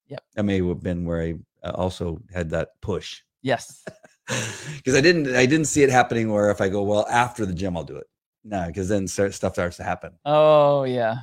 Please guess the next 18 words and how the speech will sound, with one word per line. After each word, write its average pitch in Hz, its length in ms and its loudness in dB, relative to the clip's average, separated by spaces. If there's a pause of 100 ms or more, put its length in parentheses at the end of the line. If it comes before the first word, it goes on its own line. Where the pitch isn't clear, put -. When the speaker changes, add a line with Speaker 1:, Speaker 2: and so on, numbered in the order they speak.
(420)
Speaker 2:
And 113 120 0
that's 127 200 2
what 120 160 4
I 110 100 6
l-, 104 240 0
see 107 500 -2
at, 98 320 -4
'cause 95 200 -4
I 95 80 0
more, 101 380 0
more 101 200 -2
often 95 240 -4
than 92 100 -6
not 92 120 -6
go 92 80 -4
to 90 80 -4
Starbucks 95 600 -4
now, 80 360 -12